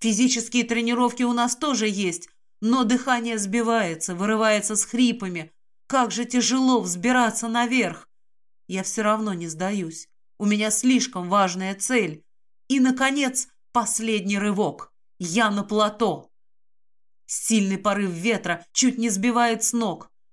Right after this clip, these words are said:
Пошатываюсь, переступаю с ноги на ногу, стряхиваю со лба пот тыльной стороной ладони. Как же я устала. Нужно отдохнуть. Совсем чуть-чуть отдохнуть, прежде чем начинать.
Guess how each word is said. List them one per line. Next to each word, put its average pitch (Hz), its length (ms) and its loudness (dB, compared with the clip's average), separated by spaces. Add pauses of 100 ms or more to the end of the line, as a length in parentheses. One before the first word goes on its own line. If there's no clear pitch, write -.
(200)
Пошатываюсь, 165 880 -2 (260)
переступаю 220 680 0
с - 80 -2
ноги 202 320 -2
на 202 240 0
ногу, 160 360 -8 (260)
стряхиваю 214 800 0
со 214 180 2
лба 220 300 2
пот - 460 -4
тыльной 202 340 0
стороной 214 420 -2
ладони. 196 640 -2 (600)
Как 220 200 0
же 208 140 -2
я 208 200 -2
устала. 165 720 -4 (340)
Нужно 180 380 -4
отдохнуть. 175 640 -6 (300)
Совсем 254 420 2
чуть-чуть 285 500 0
отдохнуть, 240 640 -2 (260)
прежде 226 400 2
чем 214 260 0
начинать. 214 600 -2